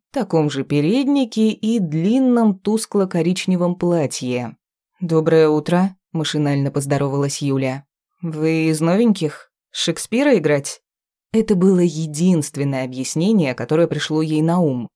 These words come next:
Только вчера на педсовете обсуждали, что постановка "Ромео и Джульетты" может с треском провалиться. А всё потому, что все старшеклассницы хотят непременно сыграть Джульетту,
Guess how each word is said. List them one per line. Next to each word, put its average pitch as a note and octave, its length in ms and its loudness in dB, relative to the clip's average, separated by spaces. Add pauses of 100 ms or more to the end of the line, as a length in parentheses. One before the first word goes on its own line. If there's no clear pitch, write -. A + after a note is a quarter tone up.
Только A#3 260 0
вчера A#3 320 2
на D#3 120 0
педсовете E3+ 520 -2
обсуждали, E3 480 0
что D#3 220 -4
постановка E3+ 640 -2
"Ромео F3+ 420 2
и F3 40 0
Джульетты" G3 800 -2
может C4 420 2
с - 80 -4
треском B3+ 440 0
провалиться. B3+ 920 -2 (200)
А D#3+ 120 -4
всё D#3 180 -2
потому, D#3 320 0
что D#3 220 -4
все E3 260 0
старшеклассницы D#3 960 -2
хотят G#3 340 -4
непременно G3 680 2
сыграть G3+ 500 0
Джульетту, E3+ 1040 0